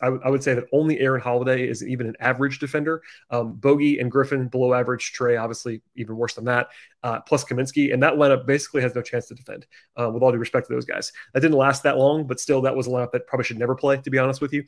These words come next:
Um, the Hawks were down by five at the end of the first quarter. Uh, Trae was hot from three. He made four threes in the first quarter, actually had a big night shooting the ball from three-point range.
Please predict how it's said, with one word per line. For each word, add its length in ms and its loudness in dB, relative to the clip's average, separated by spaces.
Um, 120 2
the 60 0
Hawks 140 4
were 60 4
down 100 2
by 80 2
five 220 2
at 40 -6
the 60 0
end 80 -2
of 60 -6
the 40 -14
first 180 -4
quarter. 340 -4
Uh, 80 -4
Trae 260 8
was 200 4
hot 200 0
from 120 -4
three. 260 0
He 60 -4
made 180 -2
four 240 -2
threes 300 -2
in 40 -4
the 80 -6
first 220 -4
quarter, 260 0
actually 220 -4
had 80 0
a 40 -2
big 180 -2
night 180 0
shooting 160 -4
the 60 -4
ball 160 -2
from 140 -14
three-point 340 -6
range. 340 -4